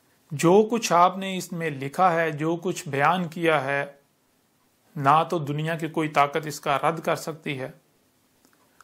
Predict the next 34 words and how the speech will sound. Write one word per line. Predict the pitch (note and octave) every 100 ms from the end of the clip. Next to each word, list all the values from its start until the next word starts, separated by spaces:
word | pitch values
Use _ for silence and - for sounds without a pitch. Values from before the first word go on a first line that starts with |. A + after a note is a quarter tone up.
| _
اور | F3 D#3+
نہ | D#3 F3 F#3+
ہی | G3+
کوئی | G3 F#3
ذی | D3+ E3+
شعور، | D3+ D3 D#3+ F#3 D3+ D3
عقل | D#3 F#3+ F3
رکھنے | E3+ E3+
والا، | E3+ D#3+ D#3
کوئی | D#3 E3+
غور | D3+ D#3+
و | D#3
فکر | E3 F3
کرنے | E3+ E3 E3
والا | D3+ C#3 C3+ - _ _ _ _ _ _ _ _ _ _ D#3
اسے | - D#3+
پڑھ | E3 F3+ F3
کر، | E3+
اسے | D#3 D#3+
جان | D3+ D3 D3+ D#3
کر | D3+
اپنی | D3 D#3 C#3+
آنکھیں | C#3 -
بند | D3+ D3 D3+
کر | D3+ D3
سکتا | D3+ D3 C3+ B2+
ہے، | C3
اسے | C3 E3
تسلیم | D3+ - D#3+ D#3+
کیے | E3+ D#3
بغیر | D3 D3+ D3+
رہ | C3+
سکتا | - D3+ - C#3
ہے۔ | B2+